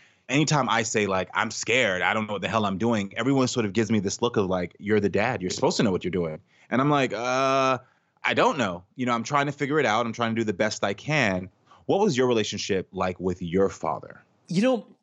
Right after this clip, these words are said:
Speaker 2: I'm an only child, and my parents, they're very quiet people.
Speaker 1: Mm-hmm.
Speaker 2: Uh, it took me a, a long time to really find out how to converse with people, to have a conversation, to really,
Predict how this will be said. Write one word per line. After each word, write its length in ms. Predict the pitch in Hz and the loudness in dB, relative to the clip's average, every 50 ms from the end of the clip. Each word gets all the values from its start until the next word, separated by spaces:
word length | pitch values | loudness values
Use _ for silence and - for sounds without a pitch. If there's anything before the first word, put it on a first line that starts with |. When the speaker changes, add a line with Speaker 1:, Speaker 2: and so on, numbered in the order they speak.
| _ - | _ -2
Speaker 2:
I'm 140 | 170 190 220 | 0 2 4
an 80 | 208 | 4
only 180 | 190 185 175 160 | 4 4 2 0
child, 540 | - - 131 120 123 143 151 165 160 151 - _ _ _ _ _ - | -2 -4 -6 -4 -4 -2 -2 -2 -4 -4 -8 _ _ _ _ _ -8
and 120 | 143 147 | -6 -4
my 140 | 151 151 151 | -2 -2 -2
parents, 680 | - - - - 165 175 185 190 185 175 - - - - - _ _ _ _ _ _ _ _ _ _ _ - | -2 -4 -8 -6 -2 0 0 0 0 -2 -4 -6 -8 -8 -10 _ _ _ _ _ _ _ _ _ _ _ 0
they're 100 | 170 175 | 0 2
very 260 | 156 185 190 196 190 | 2 4 4 4 2
quiet 540 | 196 - - - 160 139 135 131 117 - - | 0 -2 -8 -6 -4 -4 -4 -4 -6 -8 -10
people. 400 | 120 110 - - 82 82 - - | -12 -12 -12 -12 -18 -16 -10 -8
Speaker 1:
Mm-hmm. 340 | 90 82 80 87 92 90 87 | -6 -6 -4 -2 -2 -2 -2
Speaker 2:
Uh, 280 | 110 110 110 107 107 | -2 -2 -2 -2 -2
it 240 | 107 101 123 123 - | -2 -2 -2 -2 -2
took 180 | - 185 180 - | -4 -4 -2 0
me 120 | 185 185 | 2 4
a, 80 | 170 151 | 4 4
a 120 | 135 135 135 | 2 2 2
long 300 | 123 123 131 131 123 120 | 2 2 0 0 -2 -4
time 320 | - 127 123 120 120 113 | -6 -4 -4 -2 -2 -4
to 100 | - 123 | -4 -4
really 480 | 104 113 113 113 120 117 117 117 107 - - | -2 -2 0 2 4 4 4 2 0 -4 -10
find 320 | - - - 120 117 113 117 | -10 -6 -2 0 2 2 2
out 140 | 117 113 | 2 0
how 120 | - 120 117 | 0 0 0
to 180 | 110 107 101 - _ _ _ - | 0 0 -2 -4 _ _ _ -4
converse 420 | - 135 120 107 107 113 120 - - | -2 0 0 2 2 2 0 2 0
with 140 | 135 127 | -2 0
people, 440 | - 139 127 143 143 143 143 135 120 110 | 0 -2 0 2 2 4 4 2 2 0
to 80 | - 110 | -2 -4
have 220 | 90 110 113 110 | -2 -2 -2 -2
a 40 | 113 | -2
conversation, 760 | - 127 120 113 110 - - 117 113 107 - - 117 110 107 | -2 -2 -2 0 0 0 2 2 2 2 0 0 0 0 -2
to 120 | 101 - 113 | -2 -2 0
really, 460 | 104 110 113 107 110 110 110 104 - | 0 2 2 4 4 4 2 2 -2